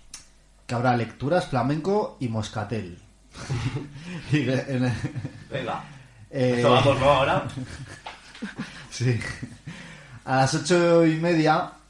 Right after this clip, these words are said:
Speaker 1: las chicas de Bielas organizan el paseo ciclolunar, que es una ruta en bici para todos los públicos al Garacho de la Alfranca y se sale, pues eso, desde las ocho,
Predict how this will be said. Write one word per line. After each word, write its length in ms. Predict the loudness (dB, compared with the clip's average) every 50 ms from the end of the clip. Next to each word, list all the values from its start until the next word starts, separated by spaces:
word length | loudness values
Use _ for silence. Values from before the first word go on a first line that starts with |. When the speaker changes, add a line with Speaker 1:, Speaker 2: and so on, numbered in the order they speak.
| _ _ _ _ _ -20 -20 -18 -12
Speaker 1:
las 1080 | -6 -2 0 2 2 2 2 0 0 0 0 0 2 2 2 2 0 2 0 0 -2 -2
chicas 280 | -6 -6 -2 0 0 2
de 80 | 2 2
Bielas 420 | 2 2 2 2 2 2 2 0
organizan 460 | -2 0 2 0 0 2 0 0 0
el 120 | 0 -2 0
paseo 360 | -2 -2 -2 -2 -4 -4 -4
ciclolunar, 800 | -4 -6 -6 -4 -2 -2 -2 -2 -2 -4 -4 -6 -8 -10 -12 -12 -12
que 80 | -12 -10
es 80 | -8
una 180 | -8 -6 -4 -4
ruta 280 | -4 -6 -6 -4 -4 -4
en 80 | -2 -2
bici 240 | -4 -4 -4 -4 -2
para 300 | -2 0 0 -2 -4 -4
todos 260 | -4 -4 -4 -2 -2
los 160 | -4 -4 -6
públicos 540 | -6 -6 -4 -4 -4 -2 0 -2 0 0 0
al 120 | -2 -2
Garacho 360 | -4 -6 -6 -8 -8 -8 -8
de 60 | -8 -6
la 80 | -6
Alfranca 720 | -8 -8 -8 -2 -2 -2 0 0 2 2 2 2 2 -4 -10
y 60 | -12
se 140 | -12 -10 -10
sale, 420 | -8 -6 -6 -4 -4 -4 -6 -8 -12 -20 -20 -20 -20 _ _ _
pues 200 | -10 -8 -6 -6
eso, 220 | -6 -6 -8 -10
desde 260 | -10 -12 -14 -12 -12 -10
las 260 | -10 -10 -8 -10 -10
ocho, 220 | -12 -8 -10 -10